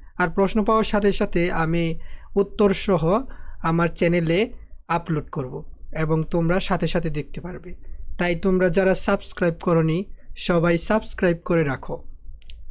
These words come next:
Read the expression in the bubble,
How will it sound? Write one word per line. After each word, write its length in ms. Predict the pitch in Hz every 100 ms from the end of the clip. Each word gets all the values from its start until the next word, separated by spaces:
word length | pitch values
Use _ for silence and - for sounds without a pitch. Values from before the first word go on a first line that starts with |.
| - - - - - - -
Read 220 | 180 233 202
the 80 | 233 226
expression 600 | 190 - 226 226 220 185 170 - - 180
in 60 | 180
the 160 | 175 170 170 - 170
bubble, 360 | 165 139 123